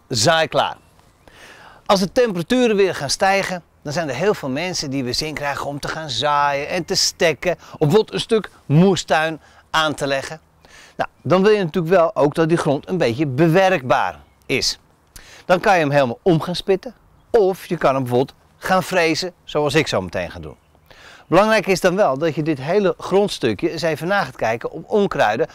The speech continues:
waarvan je niet wilt dat ze stuk gevreesd worden. Bijvoorbeeld paardenbloemen met zo'n hele lange penwortel, of onkruiden met ondergrondse uitlopers, bijvoorbeeld zevenblad,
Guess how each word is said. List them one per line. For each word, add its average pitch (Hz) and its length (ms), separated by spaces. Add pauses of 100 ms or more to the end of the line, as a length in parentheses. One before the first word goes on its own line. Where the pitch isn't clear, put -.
(100)
waarvan 160 380
je 208 100
niet 320 360
wilt 185 440 (260)
dat 156 240
ze 131 80
stuk 165 240
gevreesd 117 420
worden. 104 260 (440)
Bijvoorbeeld 185 520 (320)
paardenbloemen 214 680 (360)
met 151 180
zo'n 151 100
hele 165 280
lange 120 280 (480)
penwortel, 180 600 (600)
of 220 460 (520)
onkruiden 156 720 (160)
met 151 220 (100)
ondergrondse 156 760 (260)
uitlopers, 170 600
bijvoorbeeld 104 340
zevenblad, 120 840